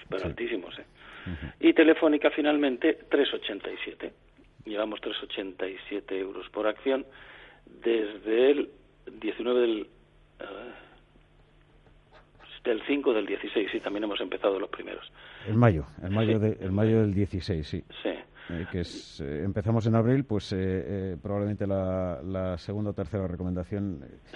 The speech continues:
Speaker 1: Sí.
Speaker 2: eh,
Speaker 1: Como
Speaker 2: eh,
Speaker 1: Telefónica,
Speaker 2: comenzase a operar
Speaker 1: claro.
Speaker 2: con Telefónica, sí.
Speaker 1: Como Telefónica los precios han sido más altos, pues ese tres ochenta y siete, pues a lo mejor no sería por acción,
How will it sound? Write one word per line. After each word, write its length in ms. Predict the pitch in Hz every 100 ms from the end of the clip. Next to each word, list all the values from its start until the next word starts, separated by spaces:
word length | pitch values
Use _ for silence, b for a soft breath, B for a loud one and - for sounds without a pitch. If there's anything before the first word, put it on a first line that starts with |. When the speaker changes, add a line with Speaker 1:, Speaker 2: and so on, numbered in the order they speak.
| - -
Speaker 1:
Sí. 80 |
Speaker 2:
eh, 360 | 107 - - 101
Speaker 1:
Como 160 | 131 135
Speaker 2:
eh, 40 |
Speaker 1:
Telefónica, 420 | 151 139 175 110 131
Speaker 2:
comenzase 300 | 160 113 104
a 180 | 92
operar 280 | 87 92 87
Speaker 1:
claro. 240 | 113 104 95
Speaker 2:
con 140 | 87
Telefónica, 460 | 87 78 69 65 64
sí. 100 | -
Speaker 1:
Como 200 | - 131
Telefónica 440 | 127 127 156 156 170
los 140 | 110
precios 260 | - 123 127
han 140 | 120
sido 180 | 120 113
más 180 | 120 -
altos, 340 | 131 - 147 - B B B _
pues 280 | - 110 107
ese 240 | 120 135
tres 260 | - 127 117
ochenta 380 | 113 123 113 117
y 60 | -
siete, 300 | 131 123 131
pues 200 | 123 113
a 40 | 104
lo 60 |
mejor 300 | 101 - 107
no 100 | 113
sería 260 | - 107 107
por 160 | 104 98
acción, 380 | 95 107 107